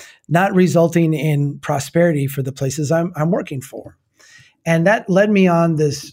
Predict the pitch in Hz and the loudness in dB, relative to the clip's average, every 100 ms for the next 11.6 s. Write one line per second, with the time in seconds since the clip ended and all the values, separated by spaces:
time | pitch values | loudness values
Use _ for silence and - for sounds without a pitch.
0 | - 147 123 120 175 220 131 120 123 - | -8 -4 -4 -2 -2 -2 -4 -8 -8 -10
1 | 139 120 131 160 165 165 175 160 - 135 | -10 -8 -4 -2 -2 -4 -6 -8 -10 -10
2 | 123 123 - - 160 156 170 170 175 _ | -10 -12 -8 -2 0 0 0 -2 -6 _
3 | _ _ _ _ 120 123 143 214 180 147 | _ _ _ _ -12 -2 2 2 2 2
4 | 190 190 151 - - 175 147 135 143 151 | 2 4 0 -2 -6 -6 -4 0 0 0
5 | 139 - 139 135 120 117 135 131 120 120 | -2 -4 -4 -4 -6 -8 -10 -10 -6 -4
6 | 127 127 - - - 127 - - - 123 | -4 -6 -16 -18 -20 -18 -16 -18 -16 -16
7 | - 127 135 131 120 123 - 143 135 127 | -12 -8 -6 -6 -10 -10 -8 -8 -10 -12
8 | - 123 127 - 117 113 113 _ 143 131 | -12 -12 -12 -12 -16 -18 -20 _ -12 -10
9 | 117 110 - 120 - - - 143 135 104 | -12 -16 -14 -14 -12 -16 -20 _ -16 -14
10 | 98 110 - _ _ _ - - _ _ | -14 -16 -18 _ _ _ -20 -20 _ _
11 | - 190 185 190 190 | 0 2 4 4 2